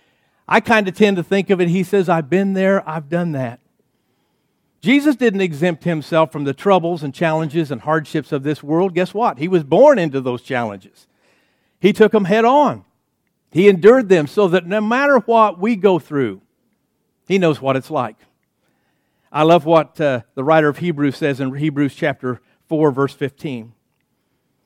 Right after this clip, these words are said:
He says that because Jesus walked this earth, we now have a high priest in heaven, Jesus, who is able to sympathize with us. What's that mean? He can relate to you and me. Isn't that a good feeling?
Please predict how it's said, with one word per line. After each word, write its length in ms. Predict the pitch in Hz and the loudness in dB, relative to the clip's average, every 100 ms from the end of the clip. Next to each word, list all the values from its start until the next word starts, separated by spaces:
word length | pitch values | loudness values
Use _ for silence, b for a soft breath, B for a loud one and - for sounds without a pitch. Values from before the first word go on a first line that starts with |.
| _ _ _ _ _ _ - | _ _ _ _ _ _ -8
He 80 | 160 | -2
says 260 | 196 185 | 0 2
that 160 | 196 165 | 0 0
because 420 | 165 185 180 135 | 0 0 0 -2
Jesus 500 | 151 240 180 196 - | -2 0 2 0 0
walked 300 | 190 190 - | 0 0 0
this 260 | 170 156 175 | -2 -2 -2
earth, 380 | 135 131 123 - | -2 -2 -8 -8
we 140 | 156 | -4
now 240 | 156 180 170 | -2 -2 -2
have 220 | 165 147 | -2 -4
a 80 | 135 | -6
high 260 | 185 202 | -4 -4
priest 440 | 202 190 190 185 180 | -2 -2 -2 -2 -4
in 120 | 175 | -4
heaven, 460 | 147 120 117 160 _ _ _ _ _ _ _ _ _ | -6 -6 -6 -12 _ _ _ _ _ _ _ _ _
Jesus, 720 | - 180 202 117 135 - _ _ _ _ _ | -4 -2 -2 -4 -10 -12 _ _ _ _ _
who 140 | 180 185 | 2 4
is 140 | 160 | 4
able 260 | 202 214 202 | 2 2 0
to 120 | 202 | -2
sympathize 720 | 175 240 202 170 160 139 117 | -2 -2 -2 -4 -2 -4 -2
with 220 | 131 120 | -4 -4
us. 180 | 117 - | -6 -4
What's 200 | 196 180 | -2 0
that 200 | 196 202 | 0 0
mean? 300 | 180 202 208 - _ _ _ _ | -2 -4 -6 -10 _ _ _ _
He 120 | 214 | 2
can 180 | 233 247 | 4 2
relate 420 | 269 277 320 320 - | 2 2 2 2 0
to 80 | |
you 180 | 185 175 | 0 2
and 140 | 135 139 | 2 -2
me. 240 | 120 110 | -4 -2
Isn't 320 | 180 220 285 262 | -2 0 -2 0
that 160 | 277 | 2
a 60 | 269 | 2
good 240 | 254 247 | 0 -2
feeling? 420 | - 285 311 131 | -2 0 0 -2